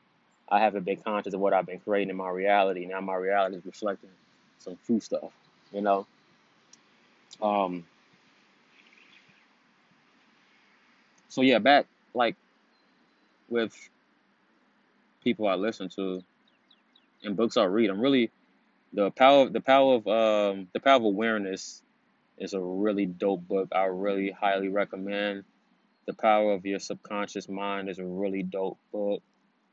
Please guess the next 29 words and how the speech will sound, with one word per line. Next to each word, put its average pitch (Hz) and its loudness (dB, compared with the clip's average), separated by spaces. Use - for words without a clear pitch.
Um, 101 -6
The 90 -4
Law 101 2
of 95 -2
Attraction 98 -6
by 95 -2
Abraham 95 -6
Hicks. - -8
Um, 90 -8
who 104 -8
else? 67 -6
Who 95 -4
else? 87 -4
Who 85 -4
else? - -8
Oh, 113 8
this 123 0
book 147 4
called 147 6
Siddhartha. 110 -2
Is 117 -6
Siddhartha? 113 -6
I'm, 156 -20
I'm 175 -6
messing 151 -6
up - -12
with - -20
these 151 -8
words. 82 -6